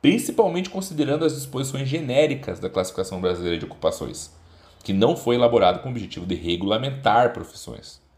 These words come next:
Por último, no que diz respeito às casas de óticas, estabelecimento de vendas de lente de grau, ante a ausência de pronunciamento sobre a modulação dos efeitos da decisão,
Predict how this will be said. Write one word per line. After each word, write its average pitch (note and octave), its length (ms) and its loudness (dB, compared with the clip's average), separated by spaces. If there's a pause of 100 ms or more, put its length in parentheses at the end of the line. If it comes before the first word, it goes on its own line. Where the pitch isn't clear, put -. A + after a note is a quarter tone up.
(540)
Por B2 180 4
último, B2 400 2
no G#2 80 -8
que - 80 -12
diz B2 160 -2
respeito A#2 380 -2
às G#2+ 80 -4
casas F2 360 2
de G#2+ 120 0
óticas, - 580 2 (140)
estabelecimento F#2+ 800 -2
de F#2 120 -6
vendas F2+ 340 -2
de E2+ 60 -8
lente D#2+ 200 -6
de - 80 -10
grau, A#2+ 420 6 (500)
ante G2 200 -4
a B2 40 8
ausência C3 640 0
de F#2 60 -8
pronunciamento F#2+ 600 -6
sobre F#2+ 180 0
a E2+ 60 2
modulação A#2+ 580 0
dos F2+ 80 -6
efeitos E2+ 300 -6
da E2 100 -8
decisão, C3+ 580 -2